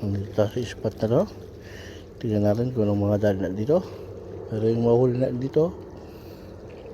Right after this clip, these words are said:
hindi ko magagawa. Masarap yung karne niya, ah. Kung nga lang matinga, nakakainis. Patay yung toothpick.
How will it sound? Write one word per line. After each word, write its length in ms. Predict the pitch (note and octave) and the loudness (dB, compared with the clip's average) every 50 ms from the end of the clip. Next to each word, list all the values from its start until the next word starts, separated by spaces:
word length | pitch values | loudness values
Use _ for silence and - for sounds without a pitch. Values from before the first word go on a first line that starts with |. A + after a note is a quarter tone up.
| - - - - - - - - - - - - | -14 -14 -14 -14 -14 -14 -14 -14 -14 -14 -14 -10
hindi 320 | - B2+ A2 G#2 F#2+ G2 A2 | -8 -6 -4 -4 -4 -4 -4
ko 80 | G#2+ | -4
magagawa. 640 | G2 G2 F#2+ F#2 F#2 F2 E2+ E2 D#2+ D2+ C#2 C2+ - - - - - - - - - - - - - - - - - - - - - - - - - - - - - - | -2 0 0 0 0 0 0 0 0 -2 -2 -2 -4 -6 -10 -14 -14 -14 -14 -16 -16 -16 -16 -16 -16 -16 -16 -16 -16 -16 -16 -16 -14 -16 -16 -16 -16 -16 -16 -16 -14 -8
Masarap 320 | - C3+ G#2+ D3 C#3+ C#3+ - - | -6 -2 4 4 6 6 6 4
yung 160 | D3 C#3+ C#3+ D3+ | 4 4 8 6
karne 240 | D#3 D3 D3 D3+ | 6 6 6 4
niya, 320 | D#3 E3+ F3+ D#3 D3 D3+ D#3+ | 4 6 8 6 6 6 4
ah. 40 | - - - - - - | 0 -4 -16 -16 -12 -6
Kung 160 | C#3 B2+ B2 | -2 0 2
nga 80 | B2 C3 | 4 4
lang 160 | D3 D3 C3 | 4 4 2
matinga, 400 | A#2 A2 - A2 A2 B2 D3+ D#3 - - - | 0 0 0 0 0 0 -2 -2 -4 -8 -10
nakakainis. 800 | G#2 G2 F#2+ F#2+ F#2 G2+ G#2+ G#2+ A#2 C#3 - - - - - - - - - - - - - - - - - - - - - - - - - - - | -8 -6 -6 -4 -4 -4 -4 -4 -4 -6 -8 -10 -14 -14 -16 -16 -16 -18 -18 -20 -20 -20 -20 -18 -18 -18 -18 -18 -18 -18 -20 -20 -20 -20 -16 -14 -10
Patay 240 | C3 - G2+ G2 F#2+ | -2 0 2 2 2
yung 80 | F#2+ - | 2 -2
toothpick. 400 | G#2 - - - - A#2 - | -6 -8 -8 -6 -6 -6 -6